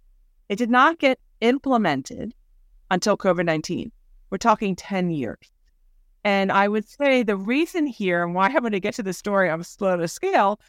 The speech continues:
was the policy actually came first in the Farm Bill, but the implementation of the technology, um,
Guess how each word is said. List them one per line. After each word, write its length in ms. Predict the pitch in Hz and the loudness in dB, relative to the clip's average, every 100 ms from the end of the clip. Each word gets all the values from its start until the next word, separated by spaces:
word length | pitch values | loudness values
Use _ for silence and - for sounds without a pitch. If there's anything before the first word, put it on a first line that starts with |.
| _ _ - | _ _ -6
was 180 | 220 | -4
the 80 | 254 | -2
policy 580 | - 269 320 440 - 294 | -2 4 4 4 0 0
actually 440 | 220 226 - 233 | 0 -4 -4 -4
came 340 | 226 220 202 180 | -2 -2 0 -2
first 720 | - 311 202 - 202 - - _ _ _ _ _ | -4 0 0 0 -8 -16 -18 _ _ _ _ _
in 120 | 220 214 | 2 2
the 100 | 190 | 2
Farm 440 | - 285 294 254 | 2 2 4 2
Bill, 320 | 170 151 165 - | 2 0 -4 0
but 200 | 214 - | 0 2
the 160 | 226 - | -4 0
implementation 920 | 247 277 285 262 233 - 240 - 240 - | 0 0 0 0 0 0 -2 0 -2 2
of 200 | 196 190 | 2 2
the 120 | 196 | -4
technology, 1120 | - 226 220 - 202 180 214 208 - 90 208 - _ _ _ _ _ _ _ _ - | -2 0 0 0 2 4 2 0 -4 -8 -8 -14 _ _ _ _ _ _ _ _ 0
um, 340 | 208 190 196 | 2 2 0